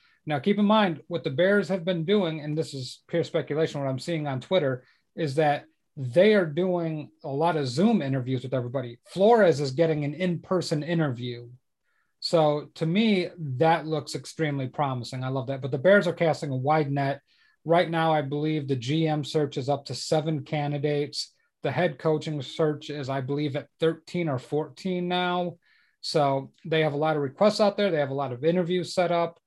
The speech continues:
So they're moving along with that. So I'm not surprised with that. Denver and Fangio,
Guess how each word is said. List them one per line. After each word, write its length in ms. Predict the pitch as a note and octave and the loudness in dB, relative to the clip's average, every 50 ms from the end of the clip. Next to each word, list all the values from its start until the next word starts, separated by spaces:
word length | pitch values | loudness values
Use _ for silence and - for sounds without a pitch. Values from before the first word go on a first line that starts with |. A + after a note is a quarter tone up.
| _ - | _ -16
So 400 | - - - C#3 C3 C3+ C3+ C3+ | -10 -6 -2 -2 -2 -2 -4 -6
they're 260 | C#3 B2 C3 D#3 F3 F3 | -6 -2 0 0 2 0
moving 340 | F3 F3 E3+ D#3+ E3+ E3 | 0 -2 -4 -2 -4 -4
along 340 | D#3+ D3+ D#3 D#3+ D#3+ D3+ D3 | -4 -2 -2 -2 -2 -2 -2
with 160 | C#3 C3+ C3 | -4 -4 -2
that. 340 | - D#3+ D#3+ D#3+ D#3+ D#3 - - _ _ _ _ _ _ _ _ | 0 0 2 2 0 -2 -4 -8 _ _ _ _ _ _ _ _
So 180 | _ - - C#3 | _ -4 -2 -2
I'm 180 | C3 C3 C#3+ D#3+ | 0 0 0 2
not 160 | F3 F3+ E3+ | 2 2 0
surprised 280 | - - F#3 F3+ E3 | 0 0 2 2 2
with 100 | D3+ C#3 | 2 0
that. 280 | - E3+ E3 C#3+ C3+ B2 | 2 2 2 2 0 0
Denver 420 | D#3 D#3+ F3+ F#3 F3+ E3+ F#3 F3+ | 2 2 2 2 2 4 4 4
and 180 | E3 D3+ C3+ C3 | 4 2 -2 -2
Fangio, 800 | - E3+ E3 E3 E3+ E3 D#3 E3+ E3+ E3+ E3 E3 E3 D#3+ C#3 | -2 0 0 0 0 -2 -2 0 0 2 2 4 2 2 0